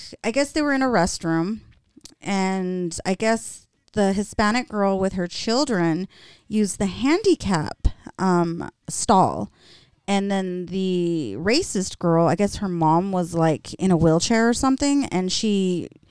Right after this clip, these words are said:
they couldn't use it because, you know, um, the Hispanic girl's kids were in there. But I guess, like, they started talking, so that's when homegirl took her, um, phone out, and she got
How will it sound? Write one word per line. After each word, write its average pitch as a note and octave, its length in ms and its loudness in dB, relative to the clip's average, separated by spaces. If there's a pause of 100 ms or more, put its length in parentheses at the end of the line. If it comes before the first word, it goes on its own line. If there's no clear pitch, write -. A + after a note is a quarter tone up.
(240)
they B3 80 4
couldn't D#4+ 240 2
use C#4 240 0
it G3 160 2
because, F3 800 2 (260)
you G3+ 140 0
know, D#3 300 2 (180)
um, E3 380 0 (280)
the E3+ 540 -2
Hispanic F#3 480 -4
girl's E3 800 -4
kids B3+ 260 0
were E3 140 -2
in D#3+ 80 -2
there. D3+ 220 -4 (580)
But B3+ 100 2
I C4+ 60 4
guess, D#4 240 0
like, C4+ 220 2
they A3 100 4
started G#3+ 280 2
talking, G3+ 360 0
so F3 160 2
that's E3 200 2
when F#3+ 140 0
homegirl E3+ 440 0
took - 280 -6
her, D3+ 400 -2
um, E3 320 -4
phone A3+ 340 0
out, E3+ 300 -2
and D#3+ 200 -4
she F3+ 460 -4
got D#3+ 300 2